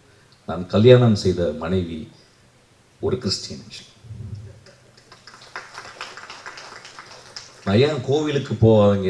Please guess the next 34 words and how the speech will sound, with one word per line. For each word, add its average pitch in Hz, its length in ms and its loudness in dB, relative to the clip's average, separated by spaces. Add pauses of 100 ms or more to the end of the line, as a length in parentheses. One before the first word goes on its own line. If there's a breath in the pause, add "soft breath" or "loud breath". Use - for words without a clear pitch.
(100)
அப்படின்னு 90 180 -6
சொல்றது, 92 340 -4
கோவிலுக்கு 131 600 0
காலையிலே 127 540 4
போயிடுறீங்க. 104 580 -2 (760)
காலைல 85 300 -8
எந்திரிச்ச 104 380 -2
உடனே 98 460 -2
அம்மாவை 87 280 -4
பார்க்குறோம், - 380 -8 (160)
காலைல 78 180 -6
எந்திரிச்ச - 220 -12
உடனே 85 220 -12
அப்பாவை - 360 -8
பார்க்குறோம், 71 240 -20 (760 soft breath)
காலைல 85 220 -4
எந்திரிச்ச 95 260 -4
உடனே 90 280 -4
நம்மளுடைய 76 260 -6
உறவுகளை 95 480 0
பார்க்குறோம். - 400 -10 (1000)
கோவில் 104 320 6
தான் 87 140 -8
அது - 120 -12
actually. - 260 -20 (720)
நான் 92 160 -4
ஏன் 120 200 0
தியேட்டருக்கு 110 500 0
போகணும்னு 98 400 -2
சொன்னீங்கன்னா, 73 340 -12
இன்னைக்கு 107 380 -2
தியேட்டர் 117 420 0
வெறிச்சோடி 92 380 -2
கிடக்கு. - 320 -10